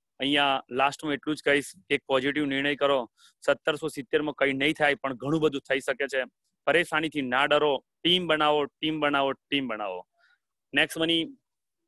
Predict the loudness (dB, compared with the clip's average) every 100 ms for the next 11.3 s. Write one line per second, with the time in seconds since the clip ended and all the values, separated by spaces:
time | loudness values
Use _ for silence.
0 | _ _ _ 0 2 2 -2 -2 0 0
1 | 2 2 2 2 -2 -2 -2 -2 -6 -6
2 | -10 -8 -4 -4 0 2 2 2 0 2
3 | 2 -2 _ _ -2 -2 -2 -6 -4 -2
4 | 0 0 -4 -8 -8 -2 -2 -2 -8 0
5 | 2 2 0 -8 -20 -20 0 2 2 -2
6 | -4 0 0 0 -4 -2 -4 -4 -6 -8
7 | _ _ _ 0 2 2 0 -4 -2 -6
8 | -6 -4 0 0 0 -2 -2 -2 -2 -2
9 | -2 -2 0 0 0 -8 -10 -4 -2 -2
10 | -2 -2 4 2 4 -2 -2 -4 -2 0
11 | 0 -2 -4